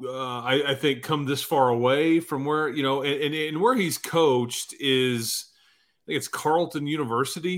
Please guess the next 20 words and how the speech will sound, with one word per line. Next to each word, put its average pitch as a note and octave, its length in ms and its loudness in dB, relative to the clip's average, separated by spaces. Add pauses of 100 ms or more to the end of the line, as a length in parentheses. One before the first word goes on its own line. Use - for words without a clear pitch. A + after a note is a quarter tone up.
It's C#3 160 -6
a A#2 160 0
university B2+ 440 -4
in G#2 120 -6
Canada. C#3 720 -2 (1000)
And C3 580 4 (160)
they C#3+ 200 6
were, F3+ 320 6
they D3 120 4
actually F3 280 0
played C3+ 260 0
Texas C3 380 -4
Tech, A#2+ 400 0
I G#2 80 -6
think, A#2 540 -2
back A#2+ 360 -2
in A#2 200 -2
the A2+ 300 -2
mid, A#2+ 720 0
uh, G#2+ 800 -2